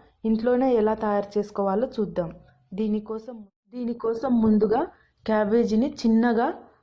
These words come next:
తరుముకోవాలి. పచ్చిమిర్చిని కూడా చిన్న ముక్కలుగా కట్ చేసి పెట్టుకోవాలి. అల్లం వెల్లుల్లి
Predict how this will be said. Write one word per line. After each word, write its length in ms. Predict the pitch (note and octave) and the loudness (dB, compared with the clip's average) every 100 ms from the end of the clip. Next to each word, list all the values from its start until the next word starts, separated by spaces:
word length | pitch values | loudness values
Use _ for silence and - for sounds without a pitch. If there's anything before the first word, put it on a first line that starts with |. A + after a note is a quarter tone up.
| _ - | _ -4
తరుముకోవాలి. 760 | A3+ A3 A3 G#3 F#3+ F3 D#3+ F3 - _ - _ _ _ | 2 2 2 0 0 0 -4 -8 -16 _ -20 _ _ _
పచ్చిమిర్చిని 640 | A#3 A3+ B3 A#3+ A#3+ A#3 A3+ | -6 0 2 2 2 0 2
కూడా 180 | G#3 A3 E4 - - _ - G#3+ | 0 0 -2 -8 -20 _ -20 -10
చిన్న 180 | - A#3 A#3+ | 0 2 4
ముక్కలుగా 500 | A3+ A3 G#3+ G3+ B3+ | 2 0 -2 0 -2
కట్ 160 | B3+ A#3 G#3+ | -4 0 0
చేసి 200 | G#3 A3 | 0 0
పెట్టుకోవాలి. 640 | A#3 G3 F#3+ F#3 F3 E3 - - _ _ _ | 0 0 0 0 0 -4 -10 -18 _ _ _
అల్లం 280 | G#3 G#3+ A#3 A3+ | 0 2 4 4
వెల్లుల్లి 380 | A3+ A3 G#3+ | 4 4 4